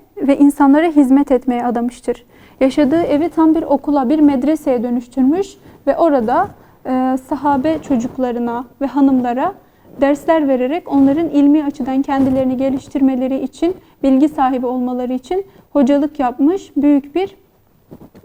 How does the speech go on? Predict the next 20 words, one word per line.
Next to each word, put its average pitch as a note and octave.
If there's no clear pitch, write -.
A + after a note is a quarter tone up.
e, C4
çaba C#4
sarf C4
etmiştir. -
Hayatı C4+
boyunca B3+
daima C#4
insanlara C#4
bir C4+
şeyler C4+
öğretmek C4
için F4+
uğraşmıştır C4+
Hazreti B3+
Hatice B3+
Vali-, B3+
e, C4+
Hazreti B3+
Ayşe B3+
validemiz. B3